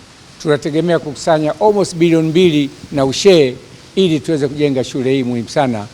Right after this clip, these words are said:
na eneo la shule lita-, lita-, litaamuliwa baadaye na uongozi wa, wa Bunge na wananchi watajulishwa, na kama sema mwenyekiti,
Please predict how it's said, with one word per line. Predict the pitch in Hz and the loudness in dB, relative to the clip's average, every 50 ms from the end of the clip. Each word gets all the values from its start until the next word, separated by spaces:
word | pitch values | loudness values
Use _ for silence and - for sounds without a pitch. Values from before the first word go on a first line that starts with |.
| - - - - - - - | -20 -20 -20 -20 -20 -18 -8
na | 143 135 131 | -4 -2 -2
eneo | 135 139 147 147 143 | 0 0 0 0 0
la | 135 131 | 0 0
shule | 127 - - 151 131 135 | -2 -4 -4 -4 -2 -2
lita-, | 120 - - 127 117 117 113 | -4 -4 -4 -4 -2 -2 -4
lita-, | 113 113 - - 120 110 117 | -6 -8 -8 -6 -4 -4 -4
litaamuliwa | 113 117 113 - 123 113 113 113 117 117 120 131 127 117 | -4 -6 -8 -6 -6 -6 -4 -4 -4 -4 -2 -2 -2 -2
baadaye | 120 117 127 127 123 123 120 | -2 -2 -2 0 0 0 -2
na | 107 110 107 107 107 101 98 - - - - - - - 127 | -4 -6 -6 -6 -6 -8 -10 -14 -18 -20 -20 -20 -16 -10 -10
uongozi | 120 120 107 123 120 104 101 120 | -8 -6 -6 -6 -6 -6 -6 -6
wa, | 113 104 101 104 101 101 98 | -6 -4 -4 -4 -4 -6 -6
wa | 104 101 98 | -8 -10 -10
Bunge | 95 120 143 160 165 156 175 190 - - - - - - - - | -10 -8 -8 -6 -6 -6 -8 -8 -10 -18 -20 -20 -20 -20 -12 -8
na | 127 | -6
wananchi | 120 117 117 127 131 120 - | -6 -4 -4 -4 -4 -6 -6
watajulishwa, | 127 113 - 113 98 110 117 143 160 147 - 185 170 175 - - - - - - - - | -8 -10 -10 -10 -8 -6 -4 -4 -4 -4 -4 -4 -4 -4 -6 -12 -20 -20 -20 -20 -16 -14
na | - 110 | -10 -8
kama | - 131 117 123 | -6 -6 -6 -6
sema | 113 - 143 120 | -6 -8 -6 -6
mwenyekiti, | 120 120 113 120 - - 202 143 - - 123 107 | -4 -4 -6 -6 -6 -6 -8 -6 -6 -8 -10 -10